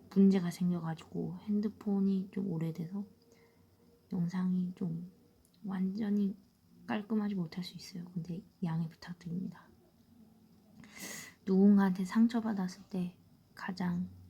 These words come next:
좋은 방법은, 어, 사람에게 물론 속상한 거 얘기할 수 있지만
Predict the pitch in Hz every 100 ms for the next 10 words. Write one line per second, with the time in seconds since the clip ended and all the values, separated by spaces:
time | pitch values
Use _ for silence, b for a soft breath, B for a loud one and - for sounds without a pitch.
0 | - - - 185 185 180 170 180 180 170
1 | 180 - - - - - - - - -
2 | - 196 180 170 175 - - 214 214 208
3 | 196 185 185 202 - - 180 170 170 165
4 | 226 - - 196 190 185 180 165 175 175
5 | - 180 - 180 175 180